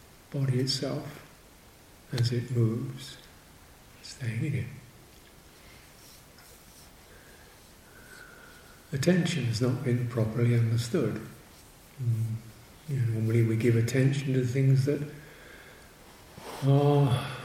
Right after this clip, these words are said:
have some kind of powerful feeling to them. Attention is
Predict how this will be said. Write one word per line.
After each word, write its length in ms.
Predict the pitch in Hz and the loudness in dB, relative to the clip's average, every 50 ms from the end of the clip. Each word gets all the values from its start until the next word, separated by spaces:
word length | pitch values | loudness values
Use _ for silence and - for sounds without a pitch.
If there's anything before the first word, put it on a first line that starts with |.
| - - - - - - | -14 -16 -18 -12 -4 2
have 240 | 135 131 135 135 - | 4 4 4 4 4
some 220 | - 147 151 151 | 0 0 0 0
kind 220 | - 143 151 156 | 0 -2 0 0
of 100 | 151 151 151 147 - - - - - - - | 0 0 0 -2 -4 -6 -10 -12 -16 -16 -10
powerful 380 | - - 156 143 147 143 165 151 | -4 -2 0 0 0 0 -2 -2
feeling 440 | - - 196 185 170 131 107 98 95 | -2 0 0 0 2 2 0 -2 -4
to 120 | - - | -6 -6
them. 200 | 67 69 - - - - - - - - - - - - - - - - - - - - - - - - - - - - - - - - - - - - - - - - - - - - - - - - - - - - - - - - - - - - - - - - - - - - - - - - - - | -8 -8 -8 -10 -12 -14 -16 -20 -20 -20 -20 -20 -20 -20 -20 -20 -20 -20 -20 -20 -20 -20 -20 -20 -20 -20 -20 -20 -20 -20 -20 -20 -20 -20 -20 -20 -20 -20 -20 -20 -20 -20 -20 -20 -20 -20 -20 -20 -20 -20 -20 -20 -20 -20 -20 -20 -20 -20 -20 -20 -20 -20 -20 -20 -20 -20 -20 -20 -20 -20 -20 -20 -20 -20 -20 -18
Attention 460 | - - - 113 113 113 - - 131 120 | -10 -4 -2 -2 -2 -2 -2 -4 -2 -2
is 120 | 120 120 | -2 -2